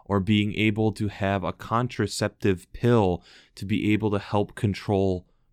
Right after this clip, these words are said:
pregnancies. Dame Stephanie, quote, "Steve Shirley,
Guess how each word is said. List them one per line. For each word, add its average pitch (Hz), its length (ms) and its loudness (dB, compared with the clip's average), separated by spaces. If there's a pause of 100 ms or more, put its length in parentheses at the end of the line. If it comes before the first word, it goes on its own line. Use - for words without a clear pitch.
(100)
pregnancies. 92 800 -4 (640)
Dame 147 560 4
Stephanie, 113 920 0 (360)
quote, 110 320 0
"Steve 110 840 4 (140)
Shirley, 117 640 0